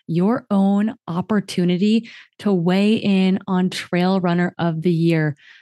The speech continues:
U Roy has traditionally been very North American focused, um, very, um, long, long distance focused. And so we have come up with a distance agnostic, international,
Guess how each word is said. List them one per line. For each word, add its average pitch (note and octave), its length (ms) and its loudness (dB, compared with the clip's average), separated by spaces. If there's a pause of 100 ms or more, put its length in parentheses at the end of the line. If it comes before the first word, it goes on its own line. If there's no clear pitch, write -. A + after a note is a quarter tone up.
(120)
U F#3+ 180 2
Roy A3+ 300 2
has G3 160 2
traditionally F#3 480 0
been F3+ 260 0
very F3 480 0 (240)
North F3 240 -2
American A#3+ 540 0
focused, A3 600 -2 (320)
um, E3+ 360 0
very, F#3 720 2 (380)
um, E3 500 -2
long, G3+ 480 0
long G3 320 2
distance B3 580 0
focused. A#3 640 -2
And G#3+ 140 -2
so G3+ 120 0
we G3 240 2
have A#3 140 0
come G#3 220 0
up F#3+ 140 -2
with F#3+ 280 -2
a F3+ 240 0 (600)
distance B3 600 0 (140)
agnostic, F#3 1040 0 (520)
international, F#3+ 1400 2